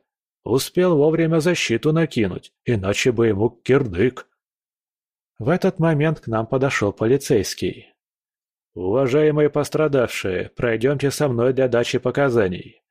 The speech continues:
сказал он. «Заполним протоколы. Будем выяснять, как это все получилось».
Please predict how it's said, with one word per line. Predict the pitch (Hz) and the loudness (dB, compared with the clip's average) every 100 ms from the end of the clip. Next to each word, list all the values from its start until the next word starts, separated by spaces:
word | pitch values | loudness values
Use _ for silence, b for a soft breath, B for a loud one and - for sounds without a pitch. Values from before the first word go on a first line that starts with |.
| _ _ | _ _
сказал | - - 120 101 95 98 | -12 -4 -2 0 0 0
он. | 87 - - _ _ _ _ | -2 -8 -18 _ _ _ _
«Заполним | 107 107 117 - 117 139 139 | -4 0 0 0 0 2 0
протоколы. | 131 135 143 139 110 95 98 - _ _ _ | 0 0 0 0 0 -2 -4 -10 _ _ _
Будем | 98 117 170 180 | -4 0 2 2
выяснять, | 160 156 147 135 139 139 - | 4 2 0 0 0 -2 -2
как | 120 127 | -2 0
это | 135 123 | 0 0
все | - 113 | 0 -2
получилось». | 98 107 113 - 98 85 - - - | 0 0 0 0 0 -2 -6 -14 -16